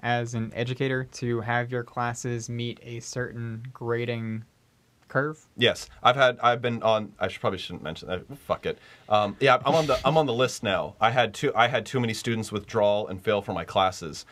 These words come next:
Speaker 2: So now, you know, it's the subtle, ever so s-, you know, the subtle, ever so subtle method of saying, you know, perhaps you need to reevaluate. Uh, perhaps, you know, you can probably adjust how you run your courses so that this doesn't happen in the future. And, you know, I did kind of assess,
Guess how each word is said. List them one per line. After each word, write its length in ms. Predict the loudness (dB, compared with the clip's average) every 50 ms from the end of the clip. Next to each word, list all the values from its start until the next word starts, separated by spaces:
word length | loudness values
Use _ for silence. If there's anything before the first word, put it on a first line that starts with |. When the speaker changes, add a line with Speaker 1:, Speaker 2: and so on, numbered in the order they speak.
| -20 -20 -20
Speaker 2:
So 200 | -4 0 2 2
now, 400 | 4 4 4 4 4 2 0 -2 -4 _ -20 -20 -20 -20 _ _ _ -2
you 120 | 0 2
know, 80 | 2 2
it's 120 | 0 0
the 200 | -2 -4 -4 -4
subtle, 400 | -4 2 4 4 4 4 2 2
ever 180 | 0 0 0 -2
so 180 | 0 0 0 0
s-, 180 | 0 -4 -6 -4
you 100 | 0 0
know, 200 | 2 0 0 -2
the 80 | -4 -6
subtle, 400 | -4 0 2 2 4 4 2 0
ever 140 | -2 -4
so 400 | -4 -2 0 0 0 0 -2 -6 -12 _ -20 -20 -20 -20 -16
subtle 340 | -12 -4 0 2 2 2 4
method 360 | 4 4 4 4 2 -2 0 0
of 160 | -2 -4 -2
saying, 280 | -2 -2 0 0 0
you 60 | 0 0
know, 220 | 2 2 0 -2 -4 _ _ _
perhaps 280 | 0 2 2 2 0 -2
you 60 | -2
need 140 | -2 -2 -2
to 80 | -2 0
reevaluate. 880 | 0 0 2 4 4 4 4 2 0 0 0 2 2 0 0 -6 -12 -20 _ -20 -20 _ _ _ _ _ _ _ _
Uh, 220 | -2 0 0 0 0
perhaps, 420 | -2 0 2 2 2 2 0 -2
you 60 | -2
know, 80 | 0 0
you 140 | 0 -2 -2
can 180 | -2 -4 -2
probably 320 | 2 2 2 2 2 0 -2
adjust 380 | -2 0 2 2 2 2 0
how 100 | -2 -2
you 160 | -2 0 0
run 160 | 0 -2 0 -2
your 100 | -2 -4
courses 460 | 0 0 0 0 0 -2 -6 -8 -6
so 100 | -4 -2
that 200 | -2 -2 -2 -2
this 160 | -4 -4 -2
doesn't 220 | -4 -4 -4 -4
happen 300 | -2 -2 -2 -2 -2 -4
in 60 | -4 -4
the 80 | -6
future. 500 | -6 -4 -4 -4 -4 -4 -4 -4 -4 -6 -8 -14 -20 -20 _ _
And, 380 | 0 2 2 2 2 -2 -4 -8 -14 _ _ _ _ _ _ _ _ _ _ _
you 80 | 2 2
know, 100 | 4 4
I 100 | 4 4
did 300 | 4 2 0 0 -2 -4
kind 220 | -4 -2 0 0
of 80 | 2 0
assess, 580 | 0 0 4 4 4 4 4 0 -10 -12 -14